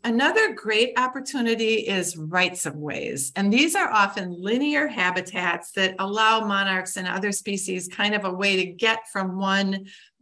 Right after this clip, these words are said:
big habitat to another one. This picture was taken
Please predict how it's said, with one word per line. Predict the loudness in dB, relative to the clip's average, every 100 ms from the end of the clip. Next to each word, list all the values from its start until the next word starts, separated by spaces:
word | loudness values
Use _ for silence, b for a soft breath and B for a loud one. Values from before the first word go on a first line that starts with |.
| -2
big | 2 4 2
habitat | 0 -4 -4 -4 -2 -2 -2
to | -6
another | -2 0 0 -2
one. | -4 -6 -6
This | -6 -6
picture | -6 -4 -2
was | -2 -4
taken | -4 -4 -2 -2 -2